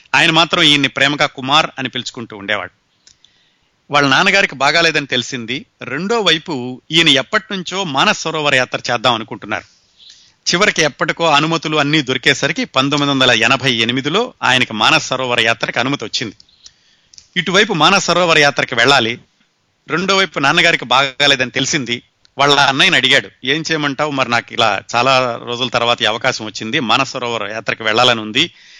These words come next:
నాన్నగారికి బాగాలేదంటే," వాళ్ళ అన్నయ్య చెప్పాడు, "పర్వాలేదు, వెళ్ళిరా, మేము చూసుకుంటూ ఉంటాము. నువ్వు ఎక్కడైనా అత్యవసరం అయితే కనుక ఆర్ఎస్ఎస్ కేంద్ర కార్యాలయానికి, బీజేపీ కేంద్ర కార్యాలయానికి మేము సం-, సందేశం అందిస్తాం,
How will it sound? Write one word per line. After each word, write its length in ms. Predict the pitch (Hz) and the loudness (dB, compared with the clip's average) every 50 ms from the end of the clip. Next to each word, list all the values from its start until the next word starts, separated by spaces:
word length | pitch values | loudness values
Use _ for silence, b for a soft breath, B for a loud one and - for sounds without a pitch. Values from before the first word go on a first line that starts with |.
| B B B 113 | B B B 0
నాన్నగారికి 440 | 120 131 135 127 127 131 123 - | 0 2 2 2 2 2 0 -2
బాగాలేదంటే," 720 | 110 107 117 127 123 117 113 110 113 113 107 196 226 190 - _ _ _ _ _ _ _ _ _ _ _ _ _ _ _ _ _ _ _ _ _ - | -2 0 2 2 2 2 0 0 -4 -2 0 0 0 0 -4 _ _ _ _ _ _ _ _ _ _ _ _ _ _ _ _ _ _ _ _ _ -2
వాళ్ళ 120 | 135 123 | 0 0
అన్నయ్య 240 | 120 143 151 139 - | 2 2 2 0 0
చెప్పాడు, 300 | 127 - - 131 104 - - _ _ _ _ _ _ _ _ 139 | -4 0 0 -2 -2 -2 -8 _ _ _ _ _ _ _ _ -2
"పర్వాలేదు, 380 | 139 147 160 170 165 160 127 | 0 2 2 4 2 2 2
వెళ్ళిరా, 280 | 120 127 131 139 151 190 | 0 -2 -2 0 0 0
మేము 220 | 180 143 135 123 - 165 | -2 -2 -6 -6 -6 -10
చూసుకుంటూ 340 | 160 - - 160 139 147 123 | -10 -8 -8 -8 -8 -8 -8
ఉంటాము. 520 | 117 117 - 135 135 139 196 285 285 - _ _ _ _ _ _ _ _ _ _ _ _ - - | -10 -4 -2 -2 0 0 -2 -6 -8 -10 _ _ _ _ _ _ _ _ _ _ _ _ -12 -6
నువ్వు 440 | 147 160 156 151 151 147 143 139 | -6 -6 -4 -4 -4 -4 -4 -4
ఎక్కడైనా 440 | 135 131 131 - - 160 156 156 143 | -2 -2 -2 0 2 2 2 4 2
అత్యవసరం 480 | 131 120 - - 214 208 - 175 170 156 | 0 0 2 0 0 0 0 0 0 0
అయితే 260 | 151 147 - 170 151 | 0 2 2 0 0
కనుక 480 | 139 139 147 - - 254 254 190 120 - _ - | 2 0 0 0 0 -2 -2 -4 -8 -10 _ 0
ఆర్ఎస్ఎస్ 560 | 135 151 170 175 160 - - 156 - - - | 0 2 2 2 0 -2 -4 -6 -6 -8 -6
కేంద్ర 300 | - 147 151 160 165 170 | -2 0 0 0 0 -2
కార్యాలయానికి, 840 | - - 139 139 139 135 131 131 127 127 127 127 123 - 180 180 | 0 0 0 0 0 0 2 2 2 2 0 -2 -6 -6 -8 -8
బీజేపీ 500 | 131 107 143 156 147 170 160 - 165 151 | -8 -6 -6 -4 -2 -2 -2 -2 -2 -4
కేంద్ర 280 | - - 127 127 131 127 | 0 0 0 0 0 0
కార్యాలయానికి 580 | 127 127 123 123 123 120 120 117 117 113 - | 0 0 2 2 2 2 2 2 0 -2 -4
మేము 260 | 123 120 117 113 101 92 | -6 -6 -6 -6 -8 -10
సం-, 300 | - 113 110 113 - 110 | -10 -10 -10 -10 -12 -10
సందేశం 420 | - - 113 117 131 139 - 120 | -8 -8 -2 0 0 0 0 -2
అందిస్తాం, 460 | 113 120 120 - - - 180 247 226 | -4 -4 -6 -6 -6 -8 -8 -8 -8